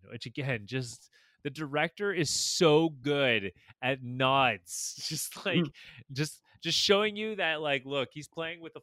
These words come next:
Speaker 1: full deck, but he is letting you, he is l-, he is letting you know, uh, b-, that things are coming and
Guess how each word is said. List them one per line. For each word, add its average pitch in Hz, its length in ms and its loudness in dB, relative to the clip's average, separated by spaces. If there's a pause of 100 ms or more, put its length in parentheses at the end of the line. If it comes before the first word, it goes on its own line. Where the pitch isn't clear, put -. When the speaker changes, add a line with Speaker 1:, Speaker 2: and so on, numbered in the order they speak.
Speaker 1:
full 156 160 -10
deck, 143 300 -4 (340)
but 139 120 2
he 165 120 2
is 151 140 2
letting 160 420 2
you, 151 360 2 (1400)
he 147 220 2
is 123 140 0
l-, 139 260 -10
he 156 260 -4
is 139 180 -2 (100)
letting 151 440 -2
you 160 120 0
know, 117 520 4 (340)
uh, 117 400 2 (220)
b-, 139 120 -8 (100)
that 117 300 2 (160)
things 143 280 2
are 131 80 -6
coming 104 520 -8 (280)
and 110 340 -4